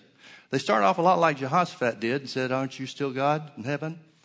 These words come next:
And don't you still have power over the nations, the heathen nations of the world?" It's always a good idea to start your prayer talking about how big God is. Too many times people get to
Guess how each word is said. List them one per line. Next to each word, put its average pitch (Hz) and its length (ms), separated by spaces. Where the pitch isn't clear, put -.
And 107 80
don't 127 180
you 135 80
still 131 220
have 127 160
power 135 320
over 127 120
the 127 120
nations, 135 580
the 120 60
heathen 127 320
nations 123 360
of 110 60
the 117 80
world?" 139 260
It's - 80
always 226 280
a - 20
good 165 160
idea 156 220
to 139 60
start 151 300
your 131 80
prayer 143 160
talking 135 260
about 120 180
how 120 120
big 117 260
God 107 240
is. - 280
Too 196 160
many 180 180
times 156 280
people 151 260
get 143 200
to 127 300